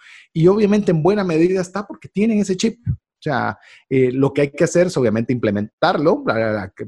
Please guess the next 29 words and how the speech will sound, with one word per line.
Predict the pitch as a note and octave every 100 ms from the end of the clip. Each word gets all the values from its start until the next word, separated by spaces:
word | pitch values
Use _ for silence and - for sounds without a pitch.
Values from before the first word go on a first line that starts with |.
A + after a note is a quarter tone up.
| -
porque | G#2+ A#2
yo | C3+
no |
estoy | D3+ C#3
diciendo | C#3 C#3
que | A2
todas | - B2+
las | G#2+
mujeres | G2+ B2 G#2+ B2
no | A#2+
tienen | - B2+ B2+ A#2
problemas | G#2 A#2 A2
financieros, | G2+ F#2 C#3+ D3+
todas | C3 C3+
las | B2
mamás | A#2+ G#2+ A#2 B2
son | B2 A2
ejemplares | G2 F2+ B2+ D3+ C#3 G#2
y |
demás, | G2 B2+ G#3 - - - _ -
pueden | B2+ A#2+
haber | B2+ C#3+
equivocaciones | C#3+ A#2+ A#2 G2+ - F3 F#3+ -
como | - A#2+ A2+ A2+
seres | - - D3 B2+
humanos | B2 D3 A#2
que | G#2+
somos | C#3+ B2+ -
todos, | G3 F#3 F3 -